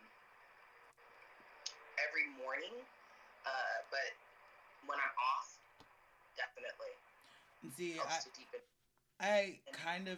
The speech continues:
Speaker 2: almost have to because, well, not
Speaker 1: Okay.
Speaker 2: have to, because I don't as much on the weekends,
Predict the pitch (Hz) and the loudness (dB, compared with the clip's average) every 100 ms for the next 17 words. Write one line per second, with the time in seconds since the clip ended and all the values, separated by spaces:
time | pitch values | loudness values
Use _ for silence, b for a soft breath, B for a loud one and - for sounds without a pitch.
0 | - 160 170 170 139 143 143 - 202 226 | -4 -4 -4 -6 -6 -2 -2 -2 -2 0
1 | 220 - _ B B B B 190 143 196 | -2 -6 _ B B B B -6 0 2
2 | 175 170 165 208 247 - 147 156 156 - | 2 2 -2 0 2 4 4 4 4 -2
3 | 143 139 135 B B - 170 175 170 165 | -8 -8 -10 B B -8 -4 -2 -2 0
4 | 185 180 - 160 143 156 151 - - 156 | -2 -2 -2 -2 -2 -6 -8 -10 -12 -10
5 | 147 135 131 151 170 190 | -8 -8 -6 -4 -2 -4